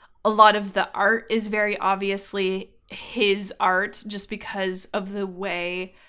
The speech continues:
that he adds weights and strokes to his letters and his art. Um, but neither here nor there, for the longest,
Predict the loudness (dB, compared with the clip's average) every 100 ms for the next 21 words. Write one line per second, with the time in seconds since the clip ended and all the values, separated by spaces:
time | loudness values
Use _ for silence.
0 | -20 -10 -2 -2 -2 -10 -8 -2 0 0
1 | -2 -4 -4 -4 -6 -6 -6 -6 -4 -4
2 | -4 -6 -6 -6 -6 -4 -2 0 2 0
3 | -2 -6 -8 -8 -10 -8 -8 -8 -8 -8
4 | -10 -8 -2 0 0 -6 -14 -20 -20 -20
5 | -20 -6 8 12 12 10 2 -8 -10 _
6 | _ _ _ _ _ _ _ _ -20 _
7 | 2 6 8 8 10 8 8 4 6 4
8 | 4 2 2 -2 -2 0 2 2 0 -4
9 | -4 -6